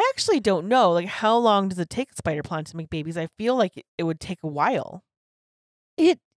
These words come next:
Speaker 2: it depends, right? It's like saying, "How long is it gonna take for my grass to grow?" You know, "Is it been cold out? Has it been getting regular water?" Like, it, it all has to do with all of the background.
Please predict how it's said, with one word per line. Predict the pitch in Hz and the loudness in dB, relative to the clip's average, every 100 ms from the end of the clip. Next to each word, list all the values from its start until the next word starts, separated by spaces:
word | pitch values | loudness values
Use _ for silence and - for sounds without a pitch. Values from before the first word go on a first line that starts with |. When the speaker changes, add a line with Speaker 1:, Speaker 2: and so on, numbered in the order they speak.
| _ | _
Speaker 2:
it | 254 302 | 0 0
depends, | 269 269 196 143 - | -2 -2 -2 0 2
right? | 190 | 2
It's | 175 208 - | 4 2 4
like | 208 190 | 2 2
saying, | - 214 190 | 0 0 0
"How | 196 175 | 0 0
long | 185 185 | 4 2
is | 190 185 | 2 0
it | |
gonna | 180 180 | -2 0
take | 185 170 | -2 -2
for | 190 | 0
my | 160 | 0
grass | 139 123 - - | 0 -4 -4 -6
to | 196 | -2
grow?" | 202 285 - _ _ _ _ _ _ - | -2 -2 -8 _ _ _ _ _ _ -6
You | 190 175 | -2 2
know, | 165 165 | 2 2
"Is | - 170 147 | 0 0 0
it | 143 - | -4 -4
been | 156 156 | -8 -8
cold | - 170 175 170 | -4 2 2 2
out? | 160 143 - | 0 -2 -4
Has | 170 160 156 | -4 -4 -4
it | - | -4
been | 160 156 | -4 -2
getting | 156 151 139 | -2 -2 -2
regular | 139 - 143 147 156 | -4 -4 -2 0 2
water?" | 185 185 170 151 143 151 | 4 6 4 2 0 0
Like, | 147 - _ - - | -2 -6 _ -6 0
it, | 170 160 - | 2 0 0
it | 180 - | 2 4
all | 175 180 | 6 4
has | 175 202 196 | 4 -4 -6
to | - | -6
do | 165 170 | -6 -4
with | 175 - - | -4 -4 -4
all | 143 160 | -2 -2
of | 160 | -4
the | 143 | -2
background. | 131 - - - | -2 -4 -16 -18